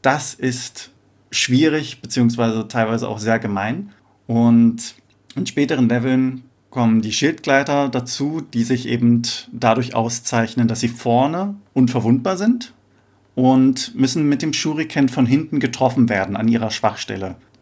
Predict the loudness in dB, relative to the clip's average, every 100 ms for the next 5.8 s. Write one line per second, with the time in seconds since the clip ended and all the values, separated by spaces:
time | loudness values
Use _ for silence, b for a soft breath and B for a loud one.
0 | 0 2 2 0 0 2 0 -2 -2 0
1 | 0 -2 -2 0 0 -2 -4 -4 0 2
2 | 4 4 2 0 -10 _ _ 0 0 2
3 | 2 2 0 2 2 2 2 2 2 2
4 | -2 -2 -4 -4 -6 -4 0 2 2 0
5 | -2 -4 -12 -10 -6 -4 -4 -4